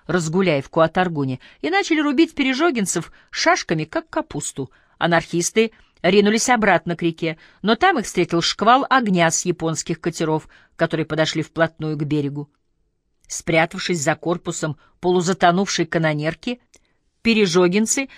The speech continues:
начали огрызаться ружейным огнём в сторону спешившихся красных и, в конце концов, заставили их залечь. Японские пулемёты с реки тоже особенно не разбирали,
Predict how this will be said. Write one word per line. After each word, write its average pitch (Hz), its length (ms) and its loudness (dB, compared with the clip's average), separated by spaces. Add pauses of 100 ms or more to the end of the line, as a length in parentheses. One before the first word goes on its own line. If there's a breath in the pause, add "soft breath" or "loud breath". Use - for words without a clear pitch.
(160 loud breath)
начали 202 600 0
огрызаться 226 760 2
ружейным 233 460 2
огнём 240 320 2
в - 40 -6
сторону 262 400 -2
спешившихся - 1000 -4
красных 262 560 -4 (320 loud breath)
и, 151 100 -2
в - 80 -8
конце 131 320 -2
концов, 139 360 -6 (280 soft breath)
заставили 135 640 -2
их 147 240 -8
залечь. 120 560 -6 (400)
Японские 208 560 -2
пулемёты 151 680 -4
с - 140 -6
реки 160 280 -4
тоже 240 280 -4
особенно 135 380 -6
не 135 140 -8
разбирали, 135 540 -4